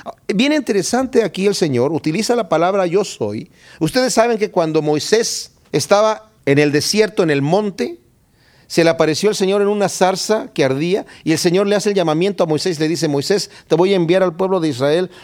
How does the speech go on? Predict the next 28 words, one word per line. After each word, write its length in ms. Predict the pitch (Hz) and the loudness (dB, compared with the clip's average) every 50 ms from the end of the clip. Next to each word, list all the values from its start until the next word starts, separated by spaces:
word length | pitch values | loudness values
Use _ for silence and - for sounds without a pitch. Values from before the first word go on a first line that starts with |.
| - _ | -12 _
para 220 | - 151 143 143 139 | 0 2 2 2 2
que, 300 | 143 147 143 135 120 - - - - _ - | 2 0 0 0 -2 -6 -16 -20 -20 _ -2
eh, 320 | 147 139 131 131 131 127 | 2 2 4 4 4 2
lo 140 | 123 131 123 | 0 0 0
saques 500 | - 180 175 175 - 175 135 - - - - | 0 0 0 0 0 -2 -2 -2 -6 -4 -2
de 100 | 131 127 | 0 0
la 60 | 127 | 0
esclavitud". 600 | - - - 127 113 117 117 - - 120 139 - - _ _ _ _ | -2 -2 0 0 0 0 -2 -4 -4 -4 -4 -6 -8 _ _ _ _
Cuando 220 | - 190 190 196 | 2 4 4 4
ya 180 | 208 240 262 262 | 2 2 0 0
tienen 220 | 269 262 269 254 | -2 -2 -2 -2
este 760 | 262 254 262 - 240 214 208 202 185 180 165 156 143 - _ _ _ - - - - - - | -2 -4 -4 -2 0 0 2 2 0 0 -2 -6 -8 -14 _ _ _ -20 -20 -20 -20 -20 -10
diálogo, 720 | - 139 175 202 233 254 262 214 180 160 151 160 170 196 180 | -4 0 2 2 2 2 2 0 0 0 2 0 0 0 -2
están 220 | - - 170 180 | -2 -2 0 0
en 80 | 196 196 | 0 0
esa 140 | - 202 | -2 -2
conversación 640 | 185 190 165 156 143 - - 127 - - 175 190 190 185 | -2 0 0 0 0 0 -2 -4 0 0 0 2 2 2
y 40 | |
ya 160 | 160 175 190 185 | 2 2 0 0
por 140 | 190 160 | -2 -4
fin 220 | - - 196 190 190 | 0 0 0 2 2
va 100 | 190 196 | 2 0
Moisés 840 | 196 185 180 156 - - 190 196 175 - - - - - - - - - | 2 0 -2 -2 0 0 0 0 0 -2 -6 -8 -8 -10 -12 -16 -18 -20
decidido 600 | 151 131 - 143 131 - 143 143 180 190 202 185 | -12 -4 -4 -4 -2 -2 -2 0 2 2 2 0
que 220 | - 165 147 139 139 | 2 -2 -2 -2 0
va 160 | 135 139 151 | 0 0 0
a 80 | 151 | 2
ir. 260 | 139 131 147 - - | 0 0 -2 -4 -6